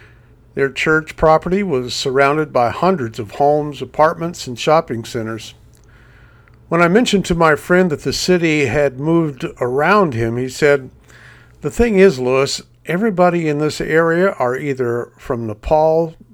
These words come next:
Samoa, or some other country. Many of them don't even speak English.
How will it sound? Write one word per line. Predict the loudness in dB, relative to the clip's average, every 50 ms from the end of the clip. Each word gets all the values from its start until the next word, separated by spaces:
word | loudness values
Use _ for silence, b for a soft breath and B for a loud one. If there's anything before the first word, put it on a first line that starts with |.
| _ _
Samoa, | -18 -10 -8 -6 -6 -4 -2 0 0 2 2 2 2 2 0 -4 -8 _ b b b b b b b b b b _
or | -10 -10
some | -8 -4 -4 -2 0
other | 0 0 0 0 -2
country. | -4 -4 -6 -6 -6 -8 -12 -14 -14 -16 -18 _ _ _ _ b b b b b b b b b b b b _
Many | -4 0 0 2 2 2
of | 0 0 0 0
them | 0 0 0 0
don't | 0 2 2 2 2 0
even | -2 -4 -6 -8 -8
speak | -8 -6 -6 -6 -4 -2
English. | -2 -2 -2 -2 -4 -6 -6 -8 -14 -18 -20